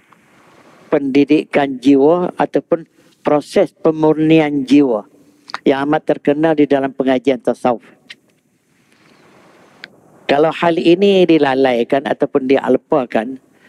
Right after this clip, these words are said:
manusia tu ibarat seperti robot ataupun mungkin dia jatuh pada nilai-nilai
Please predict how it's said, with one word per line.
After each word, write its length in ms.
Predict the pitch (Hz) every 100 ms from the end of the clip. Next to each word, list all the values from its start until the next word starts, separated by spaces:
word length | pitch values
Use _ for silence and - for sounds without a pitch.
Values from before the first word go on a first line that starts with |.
| _ _ _
manusia 480 | 123 139 - 165 151
tu 240 | 147 165
ibarat 640 | 156 139 135 135 143 143 -
seperti 400 | - 127 127 131
robot 560 | 123 120 110 147 180 - _ _ _ - - -
ataupun 480 | 190 - 208 - 247
mungkin 400 | 240 220 208 220
dia 260 | 202 190 190
jatuh 220 | - 185
pada 160 | 180 175
nilai-nilai 640 | 175 165 165 165 156 143